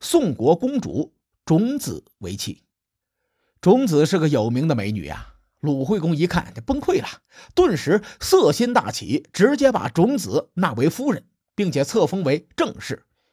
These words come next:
这事儿就很扯淡。你们鲁国以周礼治国，自称是礼仪之邦，结果呢，国君乱伦，迎娶儿媳妇儿，你传出去，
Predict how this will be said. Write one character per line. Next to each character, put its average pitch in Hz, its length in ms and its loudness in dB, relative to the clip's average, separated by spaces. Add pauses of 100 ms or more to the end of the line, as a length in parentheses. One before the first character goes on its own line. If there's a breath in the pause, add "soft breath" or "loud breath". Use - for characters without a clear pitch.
(220)
这 - 180 2
事 147 120 -2
儿 123 40 0
就 101 60 -4
很 123 160 -6
扯 104 160 -10
淡。 104 140 -10 (920)
你 160 140 4
们 247 120 6
鲁 117 220 2
国 151 320 4
以 143 160 2
周 302 280 4
礼 107 120 0
治 127 180 -2
国， 110 400 -6
自 233 200 0
称 190 160 0
是 160 100 -2
礼 107 240 -2
仪 156 100 0
之 202 140 2
邦， 202 240 -2 (300)
结 170 160 2
果 117 160 -6
呢， 135 140 -4 (420)
国 302 220 4
君 311 220 2
乱 190 160 2
伦， 135 300 -2 (160)
迎 233 320 2
娶 - 140 -2
儿 208 200 4
媳 220 240 2
妇 175 80 0
儿， - 100 -2 (180 loud breath)
你 131 120 -4
传 226 400 0
出 277 160 0
去， - 160 -4